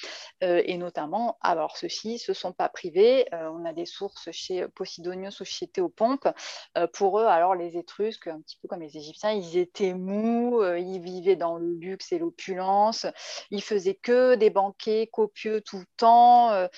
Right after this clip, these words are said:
où ils se vautraient dans la débauche. Euh, voilà, c'est pour ça qu'on les a conquis, parce que vraiment, euh, comme ils avaient l'air effectivement plus portés sur l'art et une certaine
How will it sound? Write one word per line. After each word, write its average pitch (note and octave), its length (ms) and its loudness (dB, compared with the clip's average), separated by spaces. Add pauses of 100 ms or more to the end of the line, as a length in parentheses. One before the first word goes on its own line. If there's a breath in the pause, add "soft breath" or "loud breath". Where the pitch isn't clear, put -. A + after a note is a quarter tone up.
(240 loud breath)
où G3+ 100 -2
ils G#3 120 -4
se - 200 -2
vautraient G#3+ 420 4
dans F#3+ 120 -2
la E3+ 120 -2
débauche. A#3+ 640 4
Euh, E3+ 220 -4
voilà, F#3 280 2
c'est - 100 -18
pour - 140 -20
ça G#3 100 -4
qu'on F#3+ 140 -12
les E3+ 180 -8
a - 60 -4
conquis, F3+ 340 -10
parce F#3 220 -6
que F#3 80 -2
vraiment, F#3 720 0
euh, E3 260 -4
comme G3+ 460 -8 (140)
ils D#3 140 -10
avaient E3+ 140 -2
l'air G3 140 -2
effectivement F3 420 -10
plus - 180 -12
portés G#3 300 0
sur F#3+ 240 -4
l'art G3+ 420 4 (720 soft breath)
et C#4+ 200 4
une D4+ 240 2
certaine A#3 600 0